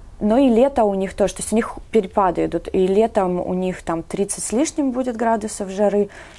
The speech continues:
но при этом у них, э, не про-, не будут прогреваться вот озера, которые в Новой Зеландии, то есть в них особо сильно не покупаешь. Ну, люди купаются, но вот озера, они прям холодные, и море здесь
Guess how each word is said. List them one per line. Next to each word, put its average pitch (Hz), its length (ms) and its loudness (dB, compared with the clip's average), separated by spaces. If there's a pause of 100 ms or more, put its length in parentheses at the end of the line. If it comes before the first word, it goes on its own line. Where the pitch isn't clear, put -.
(120)
но 214 160 0
при 220 160 0
этом 233 300 0
у - 20 -2
них, 202 500 -4
э, 180 480 0 (600)
не 202 160 0
про-, 190 220 -2
не 202 140 0
будут 214 300 2
прогреваться 190 760 0 (100)
вот - 280 -6
озера, 202 580 2
которые 175 360 -4
в 170 40 -4
Новой 170 180 -4
Зеландии, 175 460 -4
то - 100 -10
есть 185 140 -6
в 196 40 -4
них 254 160 -4
особо 202 240 -6
сильно 247 280 -6
не 196 160 -4
покупаешь. 202 500 -6
Ну, 254 100 2
люди 294 160 4
купаются, 285 600 0
но 202 320 0 (440)
вот 190 140 0
озера, 226 400 2
они 196 180 -2
прям 196 220 -4
холодные, 165 560 -2
и - 120 -4
море 220 460 2
здесь 190 480 -4